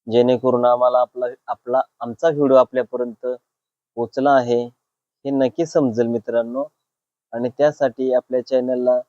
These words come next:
सपोर्ट करा. एक शेतकरी बांधवाचं चॅनेल आहे आणि आपल्यापर्यंत खरी माहिती देण्याचा प्रयत्न करत आहे, तर त्यासाठी आपल्या सपोर्टची गरज आहे, मित्रांनो.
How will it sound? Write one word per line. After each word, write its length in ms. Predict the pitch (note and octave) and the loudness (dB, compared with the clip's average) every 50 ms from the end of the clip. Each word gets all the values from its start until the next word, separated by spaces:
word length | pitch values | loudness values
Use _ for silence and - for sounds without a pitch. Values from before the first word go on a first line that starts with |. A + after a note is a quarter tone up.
| _ _ _ _ _ _ _ _ _ _ _ _ _ | _ _ _ _ _ _ _ _ _ _ _ _ _
सपोर्ट 360 | - - C#3 - - E3+ D3+ C#3+ - | -8 -8 -6 -2 -2 -2 -2 0 2
करा. 280 | C3+ B2 B2 B2 B2 A#2+ A#2+ B2 _ _ _ _ _ _ _ _ _ - - | 2 4 6 4 4 2 0 -6 _ _ _ _ _ _ _ _ _ -10 -8
एक 140 | B2 B2 - _ | -8 -8 -8 _
शेतकरी 440 | - - C3+ B2 _ - D3 C#3 C#3+ | -12 -12 -12 -10 _ -4 0 0 2
बांधवाचं 560 | B2+ C#3 C3+ C3 B2+ C3 C3 C3 B2+ - C3 | 4 2 2 2 4 4 4 4 2 0 -8
चॅनेल 380 | A#2+ - C3 B2+ A#2+ A#2+ A#2 A#2+ | -6 -4 -4 -2 -2 -2 0 0
आहे 300 | A#2+ A#2+ A#2 A#2+ A#2+ B2 _ _ _ _ _ _ _ _ _ - | 0 0 -2 -4 -8 -10 _ _ _ _ _ _ _ _ _ -6
आणि 240 | A2+ A#2 A#2 A#2+ B2 | -4 -2 0 2 2
आपल्यापर्यंत 720 | B2 A#2+ - B2+ B2+ B2 A2 B2 B2 B2+ A#2+ A#2+ A2+ C3 - _ - | 2 2 0 0 -2 0 0 0 -2 -2 -2 -4 -6 -10 -10 _ -8
खरी 160 | C#3+ D3+ E3 | -4 -4 -2
माहिती 300 | E3 E3 D#3 D3 C#3 C#3+ | -2 -2 -2 -2 -2 -4
देण्याचा 420 | B2+ C3 C3+ C3 C3 B2+ A#2 B2+ A#2+ _ - | -2 0 0 0 0 -2 -4 -6 -14 _ -6
प्रयत्न 280 | C3 C3+ - - C3 A#2+ - | -6 -6 -6 -6 -8 -6 -4
करत 240 | B2 A2+ A#2 A2 A#2 | -4 -4 -2 0 0
आहे, 300 | A#2 A2+ A2+ - - - _ _ _ _ _ _ _ _ _ _ - | -2 -2 -2 -4 -8 -8 _ _ _ _ _ _ _ _ _ _ -12
तर 80 | A#2+ A2 | -12 -8
त्यासाठी 640 | G#2 - C#3 D3 C#3+ - D3 C3 A#2+ - B2 B2 A#2+ - _ _ _ _ _ _ _ _ _ _ _ - | -2 2 2 2 2 2 0 -2 0 -2 -6 -6 -6 -8 _ _ _ _ _ _ _ _ _ _ _ -8
आपल्या 280 | A#2+ A#2 - B2 B2 A#2+ | -8 -6 -4 -2 -2 -2
सपोर्टची 540 | - - C3+ A#2+ C#3 D#3+ D#3 C#3 - D#3 D3+ | 0 0 -2 0 2 0 0 0 -2 -4 -2
गरज 320 | B2+ C#3 C#3+ C#3+ D3 C#3 | 2 2 4 4 4 4
आहे, 180 | C#3+ C3 B2+ B2 | 4 4 4 2
मित्रांनो. 640 | A#2+ B2 A#2+ - A#2+ A#2 A#2 A#2 A#2 A#2 B2 B2+ | 0 -2 -6 -4 -4 -4 -4 -4 -4 -8 -8 -10